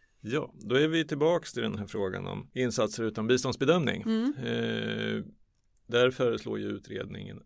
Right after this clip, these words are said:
Speaker 1: att det finns en undantagslista på insatser som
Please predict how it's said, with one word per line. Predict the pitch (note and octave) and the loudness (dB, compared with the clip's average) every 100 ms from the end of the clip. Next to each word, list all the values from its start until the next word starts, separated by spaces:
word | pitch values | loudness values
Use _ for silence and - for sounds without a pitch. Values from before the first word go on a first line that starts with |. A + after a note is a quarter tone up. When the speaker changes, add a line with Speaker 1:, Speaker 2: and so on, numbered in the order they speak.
| - | -14
Speaker 1:
att | F2+ F2 - - | -12 -12 -16 -20
det | - A2 | -6 -2
finns | C3+ B2 C3 | 0 0 0
en | B2 - _ | -2 -6 _
undantagslista | D3+ C#3+ A2+ A2+ A2 A2+ A#2 - F#3 F#3+ - - - - - _ - | 2 2 0 -2 0 0 0 0 2 2 2 -2 -4 -4 -10 _ -4
på | G#2 | 0
insatser | A2+ G#2 G2 G#2 F#2+ - G2+ | 2 2 2 0 0 -4 -4
som | G2 G#2 F#2+ - | -2 -2 -6 -8